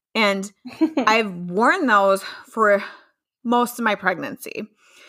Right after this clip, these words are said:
Speaker 1: So I look for the stretchy stuff, if I have any stretchy skirts, um, shirts that are larger that I can knot on the side. And those are all just from my closet.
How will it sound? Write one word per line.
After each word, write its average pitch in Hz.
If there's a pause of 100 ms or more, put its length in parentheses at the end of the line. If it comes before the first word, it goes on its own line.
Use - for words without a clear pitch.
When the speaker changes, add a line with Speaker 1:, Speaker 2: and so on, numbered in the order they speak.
(280)
Speaker 1:
So 202
I 202
look 226
for 247
the 208
stretchy -
stuff, 262
if 202
I 208
have 190
any 196
stretchy 196
skirts, 220 (420)
um, 190 (200)
shirts -
that 247
are 214
larger 208
that 196
I 180
can 202
knot 208
on 226
the 208
side. 190
And 226
those 370
are 359
all 202
just 208
from 202
my 175 (200)
closet. -